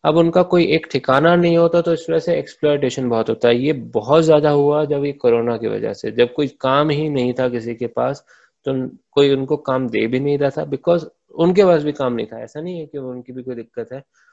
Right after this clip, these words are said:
कोई बाहर ही नहीं निकल रहा तो उस वजह से बहुत ज्यादा प्रॉब्लम हो रही थी। लेकिन सबसे ज्यादा कौन सफर कर रहा था? ये अनऑर्गेनाइज्ड वाले।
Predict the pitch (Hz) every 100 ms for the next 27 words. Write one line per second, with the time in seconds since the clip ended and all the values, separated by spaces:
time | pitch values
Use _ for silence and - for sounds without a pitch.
0 | _ _ _ - 143 160 143 127 143 139
1 | 156 156 156 147 139 139 139 139 139 _
2 | _ - 131 123 135 131 160 135 113 120
3 | 120 131 135 113 107 110 110 113 113 147
4 | 139 135 135 147 143 160 151 147 151 143
5 | 147 143 139 147 147 143 143 165 175 _
6 | _ _ - 143 - 151 143 127 117 113
7 | 107 110 110 110 107